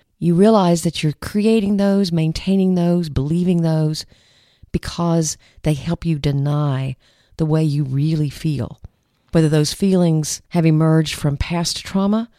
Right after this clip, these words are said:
or if there's something in your present that's very troubling.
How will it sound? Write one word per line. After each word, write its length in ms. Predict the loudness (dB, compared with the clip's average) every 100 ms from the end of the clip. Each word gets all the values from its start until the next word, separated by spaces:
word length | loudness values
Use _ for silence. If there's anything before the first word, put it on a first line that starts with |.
| _
or 380 | 0 2 2 -2 -6
if 120 | 0
there's 160 | 2 2
something 340 | 2 2 2
in 100 | 2
your 120 | 2
present 500 | -2 -2 -2 -2 -6 -14 _ _
that's 200 | -8 -6
very 220 | 0 0 0
troubling. 640 | -2 -2 0 -2 -4